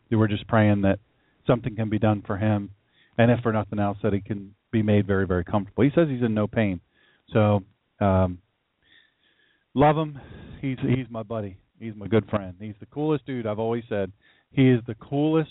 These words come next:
dude I've ever known. He's just cool. You ever know somebody like that? Super, super cool. He's just cool. He's naturally cool. So should Christians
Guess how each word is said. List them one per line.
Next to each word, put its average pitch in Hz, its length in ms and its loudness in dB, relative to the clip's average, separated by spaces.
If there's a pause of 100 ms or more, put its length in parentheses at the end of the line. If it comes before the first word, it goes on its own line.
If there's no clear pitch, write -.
dude 107 460 -6 (160)
I've 107 220 4
ever 98 180 -10
known. 95 240 -18 (100)
He's 104 120 -20
just 123 160 -20 (120)
cool. 98 280 -16 (500)
You 143 80 -4
ever 175 140 -2
know 170 160 -6
somebody 147 200 -4
like 135 140 -4
that? 127 160 -6 (100)
Super, 127 200 -12
super 117 260 -12
cool. 98 300 -12 (400)
He's 123 160 2
just 117 200 -14
cool. 92 240 -6
He's 107 120 -12
naturally 139 440 -2
cool. 85 140 -20 (1600)
So 170 200 4
should 180 160 -2
Christians 214 440 -2